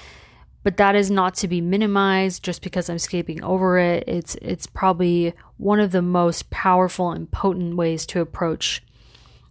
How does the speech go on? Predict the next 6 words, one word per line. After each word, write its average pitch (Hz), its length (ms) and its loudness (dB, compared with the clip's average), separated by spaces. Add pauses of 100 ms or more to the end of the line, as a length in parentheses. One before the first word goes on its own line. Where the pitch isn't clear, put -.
integration, 175 560 2
especially 233 560 0
for 202 180 0
those 175 220 2
of 175 120 -2
you 160 460 0